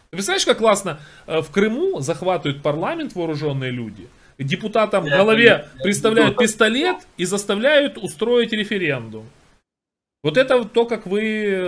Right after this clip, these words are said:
Speaker 1: аннексировали Крым, ну, оккупировали по-простому. Этот же Стрелков захватывал город Славянск, это как раз вот там, ты, где говоришь, что бомбят. Славянск, Краматорск, Мариуполь. К счастью, эти города уже освобождены.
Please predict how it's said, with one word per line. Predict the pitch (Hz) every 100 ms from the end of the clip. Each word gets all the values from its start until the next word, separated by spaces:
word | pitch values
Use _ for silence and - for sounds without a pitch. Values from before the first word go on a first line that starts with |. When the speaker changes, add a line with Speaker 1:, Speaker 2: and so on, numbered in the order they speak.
| 175
Speaker 1:
аннексировали | 180 - - 214 196 180 165
Крым, | 151 139 117
ну, | 151 214
оккупировали | - 151 170 143 123 110
по-простому. | 110 120 117 117 - 107 110 - - _
Этот | 208 240 254 214
же | 240
Стрелков | 240 240 233 311 339 311 247
захватывал | 135 170 180 226 277 226 196
город | 185 262 262
Славянск, | - 254 269 202 180 165 156 -
это | 170 170
как | 175 165
раз | 208 220
вот | 196 180
там, | 196 196
ты, | 190
где | 151 175
говоришь, | 190 -
что | 175
бомбят. | 185 185 151 139 117 - _ _ _ _ _ _ _ _
Славянск, | - 220 196 170 185 180 170 156 - 147
Краматорск, | 185 214 220 - 160 180 170 147 147 -
Мариуполь. | 160 202 202 180 156 139
К | 139
счастью, | 202 202 190
эти | 175
города | 165 160 175
уже | 156 147
освобождены. | 147 143 135 127 127